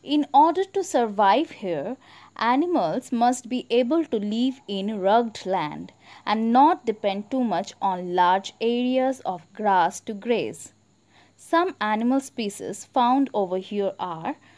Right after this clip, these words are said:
golden jackal, wild goats, rabbit, wild boar. Monk seal, this particular kind of seal is now endangered species.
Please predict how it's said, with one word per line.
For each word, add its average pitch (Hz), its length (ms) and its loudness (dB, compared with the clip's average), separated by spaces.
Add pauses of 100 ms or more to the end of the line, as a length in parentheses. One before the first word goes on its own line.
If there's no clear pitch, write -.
(220)
golden 202 400 -2
jackal, 208 580 -2 (140)
wild 180 420 0
goats, 196 520 -4
rabbit, 185 680 0
wild 175 560 -4
boar. 180 360 -4 (1700)
Monk 285 320 2
seal, 185 400 -6 (340)
this 285 380 -4 (160)
particular 233 420 -6
kind 208 320 -2
of 196 100 -2
seal 196 460 -4 (400)
is 208 240 -6
now 196 400 -2
endangered 196 680 -4
species. - 680 -16